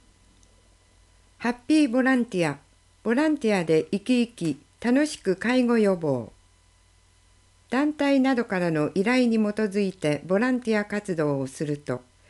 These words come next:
市から謝礼金五百円がもらえます。対象、市内在住の六十五歳以上。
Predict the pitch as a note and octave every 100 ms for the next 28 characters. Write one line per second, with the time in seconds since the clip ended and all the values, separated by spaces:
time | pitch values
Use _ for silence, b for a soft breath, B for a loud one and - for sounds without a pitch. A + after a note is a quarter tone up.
0 | b - D#4 D#4+ A#3 E3+ D#3+ - A#3+ B3
1 | D4 C#4+ C#4 B3 A#3 A3 A3+ C#4 C#4 B3
2 | F3+ D#3 D3+ D3 D#3 D3 C3+ C#3 - -
3 | _ _ _ _ _ _ _ _ _ _
4 | - A#3+ A#3+ A#3+ A#3 G3+ F3+ - b b
5 | b - E4 D#4 A3+ E3+ F#3 G3 F3 F3
6 | E3 D#3 C#3+ - - F#3 C4 A#3+ B3 A#3
7 | G#3 - F#3+ E3+ - E3 D3 A#2